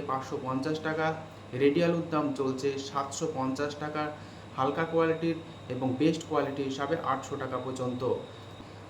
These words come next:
জলপাইগুড়ির বিভিন্ন ইউনিটগুলিতে আজ আলুর দাম চলছে সাদা বা জ্যোতি হিসাবে ফ্রি বন্ড তিনশো তিরিশ টাকা থেকে তিনশো পঞ্চাশ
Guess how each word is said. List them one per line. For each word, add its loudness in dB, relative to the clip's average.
জলপাইগুড়ির 4
বিভিন্ন 4
ইউনিটগুলিতে 4
আজ 2
আলুর 2
দাম 0
চলছে -2
সাদা 0
বা 0
জ্যোতি -2
হিসাবে -4
ফ্রি 0
বন্ড 2
তিনশো 0
তিরিশ 0
টাকা 4
থেকে 0
তিনশো 2
পঞ্চাশ 0